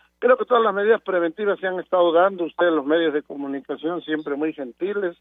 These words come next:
auxiliándonos, dando toda la información correspondiente, pero sí, hay que abrigarnos, estar atentos si hay viento, si hay lluvia, bueno, pues no hay que mojarnos tampoco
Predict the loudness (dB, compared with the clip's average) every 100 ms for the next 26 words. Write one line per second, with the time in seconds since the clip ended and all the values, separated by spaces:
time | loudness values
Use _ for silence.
0 | _ _ _ _ _ -6 -6 -4 2 4
1 | 4 2 0 2 2 2 0 -2 -2 -2
2 | -6 -12 -10 -8 -6 -6 -6 -4 -4 -4
3 | -4 -4 -4 -4 -6 -10 _ _ _ -4
4 | -2 -2 0 2 0 -4 -12 -8 -6 -6
5 | -6 -10 -10 -6 -4 -4 -2 -2 -2 -6
6 | -4 -2 -2 0 0 0 -2 -2 -4 -6
7 | -10 -2 0 0 -4 0 2 0 -2 -6
8 | -6 0 0 0